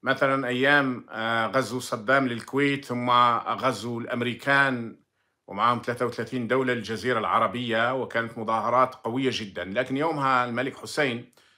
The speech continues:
كان مواليا لصدام، وقد دفعوه الثمن فيما بعد. آه، وإن كان هو في الحقيقة معروف بأنه سليل الخيانة، يعني هذا الملك حسين اللي هو أب هذا الملك الحالي.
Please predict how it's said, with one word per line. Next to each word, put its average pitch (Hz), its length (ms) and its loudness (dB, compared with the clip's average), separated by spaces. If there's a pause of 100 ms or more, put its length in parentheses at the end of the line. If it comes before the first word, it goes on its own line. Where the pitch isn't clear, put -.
(200)
كان 139 300 4
مواليا 131 360 2
لصدام، 98 520 -4
وقد 196 200 0
دفعوه 160 420 2
الثمن 110 380 -2
فيما 95 260 -6
بعد. 80 300 -8 (920)
آه، 117 600 6
وإن 135 240 0
كان 170 240 6
هو 147 220 4
في 117 60 -6
الحقيقة 151 680 4
معروف 139 400 0
بأنه 131 280 2
سليل 131 320 -2
الخيانة، 120 480 0
يعني 76 240 -12
هذا 107 160 -4
الملك 101 280 -6
حسين 123 380 -4
اللي 107 160 -6
هو 113 120 -2
أب 117 220 -2
هذا 113 200 4
الملك 110 320 -2
الحالي. 90 360 -4